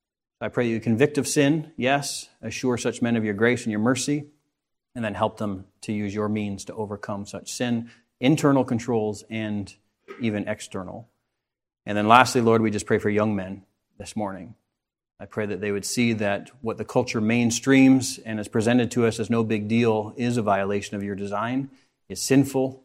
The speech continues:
violation of your holiness, and frankly, uh, is putting them at a tremendous disadvantage as they look forward to potentially having a healthy marriage in the future.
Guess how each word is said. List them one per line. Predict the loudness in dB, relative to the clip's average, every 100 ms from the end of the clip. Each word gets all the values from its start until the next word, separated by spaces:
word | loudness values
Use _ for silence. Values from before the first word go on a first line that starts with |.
| _ _ _ _
violation | 2 2 2 -2
of | -4
your | -2
holiness, | 4 4 6 2 0 -8 -12 -18 _ _ -12
and | -10
frankly, | -2 0 0 -2 -2 -4
uh, | -6 -6 -8 -14 -14
is | -16
putting | -4 -2 0
them | -2
at | -2
a | -4
tremendous | -2 4 4 4 2
disadvantage | -2 -10 -8 -6 -6 -8 -10 -16 _ _ _ -10
as | -6
they | -4
look | -4 -6
forward | 0 2 2 0 -4
to | -8 -8
potentially | -8 -4 -4 -2 -4
having | -2 -2 -2 -6 -10 _ _ _ _
a | -10
healthy | -4 -4 -2
marriage | -4 -4 -4 -8
in | -12
the |
future. | -10 -10 -10 -16 -18